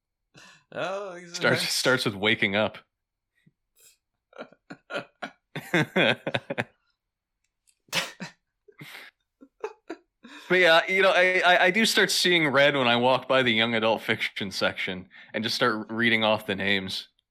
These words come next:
Speaker 1: My recommendation is to keep walking.
Speaker 2: Well, what I usually do is I start appending, uh, "with a penis" to the end of every title.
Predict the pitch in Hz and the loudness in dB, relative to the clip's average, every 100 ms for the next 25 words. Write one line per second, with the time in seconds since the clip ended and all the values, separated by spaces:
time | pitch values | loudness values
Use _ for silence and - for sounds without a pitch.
0 | _ _ _ _ _ _ - 131 143 147 | _ _ _ _ _ _ -4 0 0 0
1 | 139 135 127 120 120 123 110 - - 113 | -2 -4 -2 -2 -2 -8 -12 -16 -16 -16
2 | - 104 113 - - _ _ _ _ _ | -4 -2 -2 -4 -20 _ _ _ _ _
3 | _ _ _ _ - _ 127 117 113 107 | _ _ _ _ -20 _ 2 4 4 0
4 | - - - - 135 139 165 160 143 123 | -2 -18 -12 0 4 4 2 2 0 2
5 | 120 110 104 110 104 131 120 110 - 120 | 0 0 0 0 0 0 0 0 0 0
6 | 113 104 101 95 98 92 90 - - - | 2 0 -2 -4 0 0 0 -4 -16 -20
7 | - 113 113 104 - 107 120 120 - 117 | -8 -6 -4 -4 -4 -2 -2 -4 -6 -4
8 | 110 110 117 117 113 113 110 117 120 | -2 -2 -2 -6 -6 -6 -4 -4 -8